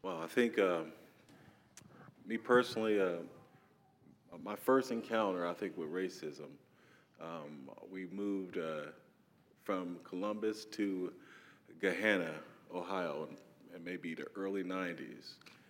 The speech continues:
And, uh, my understanding of, uh,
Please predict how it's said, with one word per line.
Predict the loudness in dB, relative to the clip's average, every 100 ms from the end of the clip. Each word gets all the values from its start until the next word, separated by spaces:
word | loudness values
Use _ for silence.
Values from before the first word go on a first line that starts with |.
| -20 -14 -4
And, | -2 0
uh, | 0 -2
my | -2 -2
understanding | 0 0 0 2 4 4 2
of, | 0 0 -4 -8
uh, | -8 -8 -10 -14 -16 -16 -16 -20 -20 -18 -18 -14